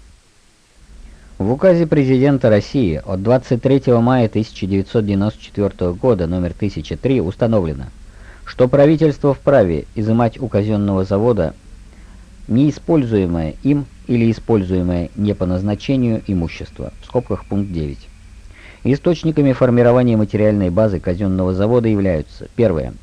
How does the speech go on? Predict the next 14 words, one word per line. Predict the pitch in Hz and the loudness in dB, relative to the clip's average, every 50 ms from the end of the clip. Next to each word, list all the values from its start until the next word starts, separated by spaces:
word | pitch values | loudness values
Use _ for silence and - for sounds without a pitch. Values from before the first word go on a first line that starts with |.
| - | -6
имущество, | - 107 120 139 147 143 - 147 139 - - 139 127 | -2 2 2 2 2 0 -2 -4 -4 -2 -2 -2 -2
переданное | 123 - 139 135 131 120 123 117 113 110 110 | 0 0 0 0 0 -2 -2 0 0 2 2
ему | 110 110 110 107 | 2 2 0 0
по | 107 117 | 0 0
решению | 107 101 - - 120 110 107 101 | 0 0 0 -2 -2 0 0 0
правительства | 95 104 101 104 107 98 90 78 - - - 73 | 0 2 2 2 0 -2 -4 -6 -8 -6 -6 -6
Российской | 78 73 - 69 65 - - - | -6 -6 -8 -10 -12 -10 -12 -12
Федерации | - - 69 78 85 101 104 - - - 117 120 127 - - - - - - - - - | -10 -8 -8 -4 -2 -2 -4 -4 -6 -6 -6 -6 -6 -8 -14 -20 -20 -20 -20 -20 -14 -6
для | - 98 101 | -2 0 2
ведения | 101 104 101 110 120 117 117 113 | 2 2 2 2 0 2 2 0
основных | 107 107 - 98 92 98 98 98 - | 0 -2 -2 -2 -2 -2 -2 -2 -4
видов | 98 95 98 98 95 | -2 -2 0 -2 0
деятельности; | 104 107 98 90 - 71 64 62 57 - - - - - - - - - - | 0 0 0 0 -2 -6 -8 -8 -10 -14 -16 -20 -20 -20 -20 -20 -20 -20 -20
второе, | - - 110 113 110 101 82 73 | -6 -2 0 2 2 2 0 -2